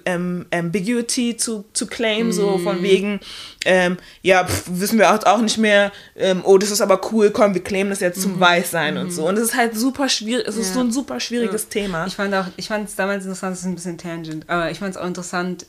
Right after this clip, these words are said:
Speaker 2: während Black Lives Matter im Sommer und so, hat Tryon Bellassari, das ist eine Schauspielerin, die war auch bei Pretty Little Liars, das ist, falls jemand Pretty Little Liars geguckt hat,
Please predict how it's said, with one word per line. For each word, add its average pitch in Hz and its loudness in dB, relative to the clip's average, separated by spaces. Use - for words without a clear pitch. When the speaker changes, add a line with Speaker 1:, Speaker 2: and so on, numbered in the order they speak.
Speaker 2:
während 165 -6
Black 160 -4
Lives 165 -6
Matter 196 -4
im 175 -6
Sommer 214 -4
und 208 -8
so, 202 -8
hat 185 -6
Tryon 185 0
Bellassari, 180 0
das 185 -6
ist 190 -10
eine 175 -10
Schauspielerin, 185 -8
die 165 -8
war 160 -10
auch - -20
bei 185 -16
Pretty 185 -12
Little 190 -6
Liars, 175 -6
das - -12
ist, - -12
falls 185 0
jemand 196 0
Pretty 214 -6
Little 233 2
Liars 208 2
geguckt 233 -4
hat, 233 4